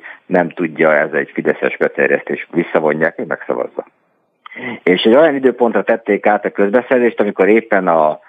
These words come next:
Svitelski, a Strabag, a összes nagy ilyen útépítő cég éppen el voltak tiltva egy hónapra ilyen közbeszerzésektől, és akkor nyerte meg a Penta. Azóta is meghosszabbítják, ö, ö,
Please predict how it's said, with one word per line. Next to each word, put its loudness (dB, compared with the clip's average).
Svitelski, 0
a 0
Strabag, 0
a 2
összes 0
nagy 0
ilyen 0
útépítő -2
cég 2
éppen 2
el 4
voltak -4
tiltva 0
egy -2
hónapra 0
ilyen 2
közbeszerzésektől, 0
és -2
akkor 2
nyerte -2
meg -4
a 2
Penta. -4
Azóta 0
is -4
meghosszabbítják, -4
ö, 0
ö, 0